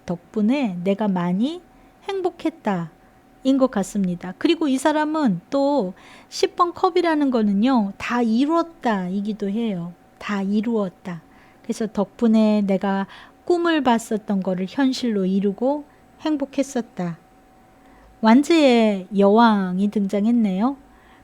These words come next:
그런 것들이 나에게 있어서 원동력이 되기도 했고, 더 열심히 일하려고 하는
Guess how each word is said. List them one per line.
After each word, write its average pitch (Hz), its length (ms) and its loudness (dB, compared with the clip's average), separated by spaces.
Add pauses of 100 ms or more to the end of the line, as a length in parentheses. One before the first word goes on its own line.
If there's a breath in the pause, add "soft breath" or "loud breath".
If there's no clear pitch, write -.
그런 349 240 6
것들이 320 460 2
나에게 240 480 4
있어서 254 560 0
원동력이 262 800 0
되기도 185 380 -4
했고, 269 600 -4
더 349 380 2
열심히 285 720 2
일하려고 208 720 0
하는 202 520 -4